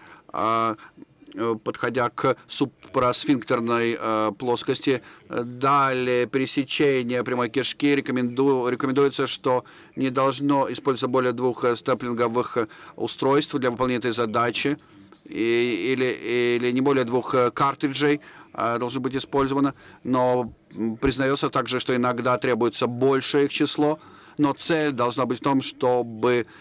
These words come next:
не более двух, э, э, серий степлинга вы проводили у пациенток женского пола. Необходимо удостовериться, что вагина, что влагалище не, скажем так, не попало под, э, степлер. И, э, также группа, э, пришла, э, к согласию, что в некоторых сложных случаях,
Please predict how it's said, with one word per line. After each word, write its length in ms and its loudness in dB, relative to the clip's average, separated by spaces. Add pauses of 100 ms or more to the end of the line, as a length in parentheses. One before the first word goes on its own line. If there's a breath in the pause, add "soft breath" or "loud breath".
(140 loud breath)
не 320 4
более 380 4
двух, 420 0
э, 160 4 (220 loud breath)
э, 240 2
серий 520 2
степлинга 580 0 (120)
вы 120 2
проводили 360 2
у 60 2
пациенток 480 -2
женского 320 0
пола. 260 0 (220 loud breath)
Необходимо 480 0
удостовериться, 460 0
что 300 2
вагина, 720 2
что 120 0
влагалище 500 0
не, 260 4
скажем 300 -2
так, 240 -2 (240 loud breath)
не 160 4
попало 460 0
под, 360 -2 (180 loud breath)
э, 420 2
степлер. 480 0 (320 loud breath)
И, 420 2
э, 140 2
также 340 0
группа, 640 2 (200 loud breath)
э, 260 0
пришла, 360 0
э, 260 4
к 80 -10
согласию, 400 0
что 100 -2
в 40 0
некоторых 280 0
сложных 340 0
случаях, 460 0